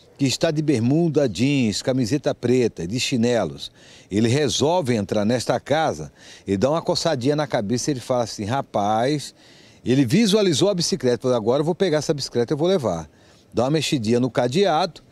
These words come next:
procura saber ali se tem facilidade pra poder entrar, até que dentro aí da sabedoria do próprio crime ou daquele que usa a mentalidade para o mal, ele vai e consegue entrar nesta casa.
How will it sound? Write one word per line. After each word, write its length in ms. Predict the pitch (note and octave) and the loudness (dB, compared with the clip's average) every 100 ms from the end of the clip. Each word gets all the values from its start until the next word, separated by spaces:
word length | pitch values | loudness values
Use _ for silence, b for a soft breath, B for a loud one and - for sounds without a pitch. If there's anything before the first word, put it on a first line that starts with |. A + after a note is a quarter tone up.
| B B B B - _ | B B B B -20 _
procura 360 | - B2+ C#3 D#3+ | -4 -2 2 2
saber 300 | - C3+ C3 | 2 0 2
ali 160 | B2+ A#2+ | 2 0
se 100 | - | 0
tem 140 | B2+ | -2
facilidade 520 | C3 A#2+ A#2+ G2+ A2 | -2 -4 -2 0 0
pra 100 | A#2 | -2
poder 240 | F#2+ G#2+ A#2 | -4 0 0
entrar, 500 | C#3+ C3+ C3 F3 - B B B B B | 0 0 0 0 -6 B B B B B
até 420 | - D3+ - F#3 | -2 -2 -2 -6
que 140 | G3+ G3+ | -2 -2
dentro 500 | D3+ D3 A#3 A3+ G#3+ | 0 0 2 2 2
aí 320 | D#3 C#3 D3+ - _ | 4 2 0 -6 _
da 240 | - B2 C3+ | -4 -2 -2
sabedoria 1040 | - G3+ G#3+ G#3 E3+ F3 C3+ D3+ C3 F2 - b b b | -2 -2 2 2 4 4 4 4 4 0 -6 b b b
do 120 | A#2 | -4
próprio 400 | - F3 - D#3+ | 0 -2 0 -4
crime 420 | - D3+ F3+ C#3 | 0 2 4 2
ou 60 | B2 | 2
daquele 380 | C3+ - D3+ | 0 0 -2
que 100 | D3 | 2
usa 200 | D3 B2+ | 2 2
a 20 | C#3 | 2
mentalidade 720 | D3 G3 F#3 D3 F#2+ G#2 F#2+ | 2 0 0 0 2 0 0
para 240 | - C#3+ | 0 0
o 60 | E3 | 2
mal, 340 | B2 C3 G3 F3+ B B B B B B B | 2 2 0 -2 B B B B B B B
ele 260 | E3+ G#3 F#3 | 2 2 4
vai 280 | C#3+ E3+ | 2 0
e 220 | G3 - F3+ | -2 -4 -2
consegue 600 | G3+ G3 - D#3 F3 F3 | 0 0 0 0 0 0
entrar 400 | C#3 - D3 E3+ | 0 0 0 2
nesta 340 | E3 D3+ F3+ | 0 0 -2
casa. 640 | - A#2+ B2+ A2+ E2 C#2+ | 0 0 0 -2 -4 -12